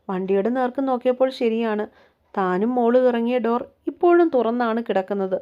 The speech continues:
ഉറക്കപ്പിച്ചിലായതുകൊണ്ട് തന്നെ അടയ്ക്കാൻ മറന്നുപോയിരുന്നു. ഉം, ഒരു മൂളലോടെ അരികിലേക്ക് ചെന്ന് വീണ്ടും മുഖം ഉയർത്തി നോക്കി. അവിടെ ഇപ്പോഴും പതിവ് ഗൗരവം തന്നെയാണ്. "വേഗം ആട്ടെ ടീച്ചറെ,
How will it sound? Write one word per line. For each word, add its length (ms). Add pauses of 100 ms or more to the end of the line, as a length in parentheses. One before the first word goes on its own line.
(500)
ഉറക്കപ്പിച്ചിലായതുകൊണ്ട് 1120
തന്നെ 280 (240)
അടയ്ക്കാൻ 440
മറന്നുപോയിരുന്നു. 840 (600)
ഉം, 200 (380)
ഒരു 180
മൂളലോടെ 680 (420)
അരികിലേക്ക് 540
ചെന്ന് 260
വീണ്ടും 420
മുഖം 260
ഉയർത്തി 380
നോക്കി. 360 (520)
അവിടെ 300
ഇപ്പോഴും 460
പതിവ് 380
ഗൗരവം 460
തന്നെയാണ്. 480 (600)
"വേഗം 380
ആട്ടെ 320
ടീച്ചറെ, 420